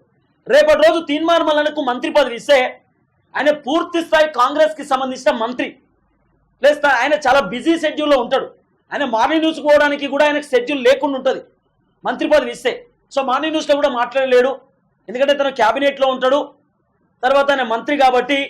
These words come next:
ఆయనకు ఒక కీలకమైనటువంటి హోదా ఉంటుంది, ఒక పోస్ట్ ఉంటుంది, ఒక ప్రోటోకాల్ ఉంటుంది, ఒక వ్యవహారం ఉంటుంది, కాబట్టి తను మాట్లాడలేడు గట్టిగా. So కాంగ్రెస్ పార్టీలోనే కాన్స్టెంట్గా ఉంటాడు, కాంగ్రెస్లోనే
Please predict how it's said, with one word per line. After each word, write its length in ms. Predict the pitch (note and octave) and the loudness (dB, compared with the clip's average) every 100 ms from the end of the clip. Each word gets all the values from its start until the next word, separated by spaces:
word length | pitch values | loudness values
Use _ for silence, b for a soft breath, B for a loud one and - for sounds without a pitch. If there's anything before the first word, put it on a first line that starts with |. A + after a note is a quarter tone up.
| - _ _ _ _ _ _ _ - | -12 _ _ _ _ _ _ _ -8
ఆయనకు 200 | C4+ C#4 | -2 0
ఒక 100 | C#4 - | 0 0
కీలకమైనటువంటి 760 | D4 D4+ D4 C#4+ C#4 C4+ B3+ G3 | 2 2 2 0 -2 -4 -4 0
హోదా 220 | A#3+ C4+ C4 | 2 2 2
ఉంటుంది, 180 | B3+ C#4 | 0 0
ఒక 80 | C4 A3 | 0 0
పోస్ట్ 200 | C4 C4 | 0 0
ఉంటుంది, 180 | B3 C#4 | -2 -4
ఒక 60 | - | -2
ప్రోటోకాల్ 460 | A3 A#3+ C4+ C4 B3 | -2 2 2 0 -2
ఉంటుంది, 160 | A#3 C#4 | 0 -2
ఒక 80 | C4 G#3 | 0 2
వ్యవహారం 340 | C4 C4+ C4+ A3+ | 4 4 0 -4
ఉంటుంది, 220 | A#3+ - - _ _ _ _ _ _ _ _ _ _ _ - | -8 -10 -16 _ _ _ _ _ _ _ _ _ _ _ 0
కాబట్టి 300 | D4 D#4 D#4 | 2 2 2
తను 140 | D#4 D4 A#3 | 0 0 -2
మాట్లాడలేడు 500 | A#3+ - D#4 D4 C#4 B3 | -2 2 2 2 0 -4
గట్టిగా. 280 | B3 B3 B3 - - _ _ _ _ _ _ _ _ - | -4 0 0 0 -14 _ _ _ _ _ _ _ _ 0
So 100 | C4+ C4+ - - _ - | 4 4 0 -12 _ -4
కాంగ్రెస్ 340 | G#3+ C#4+ D#4 D#4 | -2 2 0 2
పార్టీలోనే 420 | C#4+ C#4 C#4+ C#4+ C#4+ - _ A3+ | -2 0 -2 0 -2 -6 _ -2
కాన్స్టెంట్గా 540 | C#4 D4 C#4+ C#4 C4+ B3 | -2 -2 -6 -2 0 0
ఉంటాడు, 260 | A#3+ B3+ B3 - _ _ _ _ - | 0 0 0 -4 _ _ _ _ -4
కాంగ్రెస్లోనే 520 | A#3 D4 D4 C#4+ D4 | 0 2 2 2 0